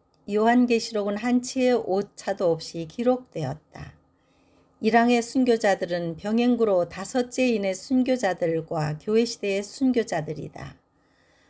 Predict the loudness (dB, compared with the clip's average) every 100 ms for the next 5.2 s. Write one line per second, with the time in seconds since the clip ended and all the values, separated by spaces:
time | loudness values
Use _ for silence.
0 | _ -2 0 2 4 4 4 4 4 2
1 | 0 -2 -6 -10 -14 _ _ _ _ _
2 | _ _ _ _ _ _ _ -10 0 2
3 | 2 0 -2 -6 -8 0 2 2 0 0
4 | 0 2 -2 -2 -2 -4 -2 -6 -8 _
5 | -20